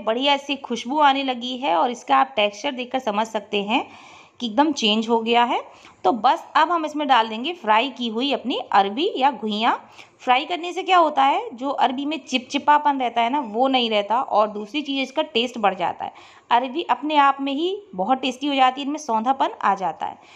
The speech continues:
तो अरबी को हम मसाले के साथ अच्छे से एक मिनट तक और भून लेते हैं।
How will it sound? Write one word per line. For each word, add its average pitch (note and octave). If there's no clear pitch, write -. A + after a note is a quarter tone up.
तो C#4+
अरबी C4
को F4
हम E4
मसाले B3+
के C4+
साथ C4+
अच्छे D4+
से C#4
एक B3
मिनट G#3+
तक C4+
और A#3
भून G#3+
लेते A3+
हैं। B3